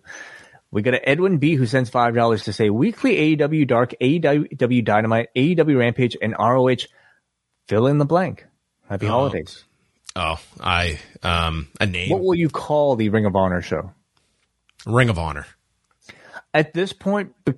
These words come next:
Speaker 1: seeing that it's, as it's the only Ring of Honor T V show, you probably just end up calling it Ring of Honor. Like, when, when Ring of Honor was on Sinclair, it did not have any sort of catchy name. It was, it was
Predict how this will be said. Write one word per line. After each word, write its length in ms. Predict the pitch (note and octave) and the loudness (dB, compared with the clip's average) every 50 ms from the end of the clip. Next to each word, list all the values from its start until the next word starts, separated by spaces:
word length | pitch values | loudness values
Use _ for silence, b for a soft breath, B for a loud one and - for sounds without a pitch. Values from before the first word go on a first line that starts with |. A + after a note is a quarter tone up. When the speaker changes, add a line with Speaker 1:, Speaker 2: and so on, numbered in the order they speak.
| _ _ | _ _
Speaker 1:
seeing 420 | - - - C#3+ C#3+ D3+ E3 E3 | -14 -8 -4 0 0 2 2 2
that 160 | D#3+ D#3 C#3+ C3 | 2 2 2 2
it's, 180 | A#2+ - - - - | 0 -2 -4 -2 0
as 200 | B2 A2+ A2 A2 | 2 2 2 0
it's 220 | A2 - - - | -2 -4 -4 -4
the 180 | - B2 - - | -4 -4 -2 0
only 360 | A2+ G#2+ G#2+ A#2 A#2+ A#2+ A#2+ | 0 2 2 4 4 2 2
Ring 180 | A2 G#2+ A2 G#2+ | 2 2 2 0
of 100 | G#2+ F#2+ | 0 2
Honor 240 | G2+ G2 G#2 G2+ F#2+ | 2 0 2 0 -2
T 260 | - - - G#2+ G2+ | -4 -6 -6 -6 -4
V 140 | F#2+ G#2 G#2+ | -2 -2 -4
show, 220 | G#2+ - D3+ D3 | -2 0 0 0
you 260 | D3 A#2 - A#2 A#2 | 0 0 -2 -4 -4
probably 480 | G#2 - - - - G2+ G2+ - A2 G#2 | -4 -4 -6 0 2 2 4 4 2 0
just 240 | F2+ G2+ F#2 - - | 2 0 -2 -2 0
end 100 | F#2+ F2+ | -2 -2
up 100 | F2+ - | -2 -4
calling 280 | - - F#2+ F#2 F#2+ | 0 0 2 2 2
it 60 | F2+ E2+ | 0 0
Ring 180 | F#2 F#2 F#2 | 0 0 0
of 100 | F2+ E2+ | 0 0
Honor. 360 | F2 E2+ F2 E2+ E2+ D#2+ D#2 B B B B B B - | 0 0 0 -2 -4 -6 -8 B B B B B B -2
Like, 140 | A#2+ A2+ A2+ | 0 0 2
when, 160 | A#2+ B2 A#2 | 0 2 2
when 200 | C3 C3+ D3 E3+ | 2 2 2 0
Ring 200 | - C3+ B2+ C3 | 2 2 2 2
of 100 | C3 A#2 | 4 2
Honor 180 | B2 B2+ B2+ A#2+ | 2 2 2 0
was 140 | A2 G#2 G#2+ | 0 0 0
on 140 | G#2 G2 | -2 -2
Sinclair, 500 | - - G#2+ F#2+ - A2+ A2 G#2+ G#2 G2+ | -2 -2 -4 -2 0 2 2 2 2 2
it 140 | G2+ F#2+ - | -2 -2 -4
did 120 | - G2 F2 | -6 -4 -2
not 200 | G2 F#2 F2+ F#2 | -2 -2 0 -2
have 120 | F#2 E2+ | -2 -2
any 140 | F#2 F#2 F2 | -2 -4 -2
sort 220 | - - F#2 E2+ | -2 -2 -2 -2
of 40 | E2+ | -2
catchy 300 | - F#2 E2 E2 - E2+ | -4 -4 -4 -4 -4 -6
name. 300 | D#2+ D#2+ D#2+ E2 D#2 E2 D3 | -6 -6 -8 -8 -8 -8 -4
It 100 | - F2+ | -2 0
was, 180 | F2 E2 - | 0 0 -2
it 240 | - F3 - - F2+ | -8 -10 -2 2 2
was 340 | F#2 F2 - - - - | 2 2 2 -2 -8 -10